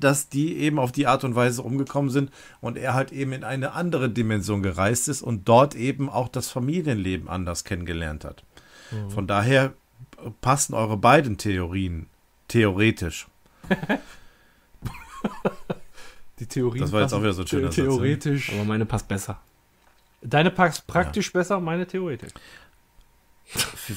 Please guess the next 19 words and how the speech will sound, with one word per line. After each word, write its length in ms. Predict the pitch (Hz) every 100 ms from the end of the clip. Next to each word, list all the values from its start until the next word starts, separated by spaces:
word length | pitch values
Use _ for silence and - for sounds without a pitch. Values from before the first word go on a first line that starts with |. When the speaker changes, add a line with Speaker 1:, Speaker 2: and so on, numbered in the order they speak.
| -
Speaker 1:
vielleicht 920 | - 131 120 127 190 196 - - 113
werden 300 | 123 127 127
diese 340 | 117 110 107
Theorien 460 | - 123 117 113 151
ja 140 | 143
irgendwann 240 | 113 135 120
mal 100 | 113
praktisch 380 | - 113 - 85
aufgeklärt. 640 | 98 - - 80 73 - _ _ _ _ _ _ -
Speaker 2:
<laughs> 60 | - - 349 269 - - - - - - - - - - - - - 277 139
Jetzt 240 | 147 143
geht 140 | 139 117
los. 280 | 101 92 - - - - _ - - 85
Speaker 1:
Heute, 520 | 92 95 98 95 92 90
heute 220 | 90 92
haben 100 | 92
wir's 140 | 82
echt, 320 | - 82 -
ja. 240 | 90 90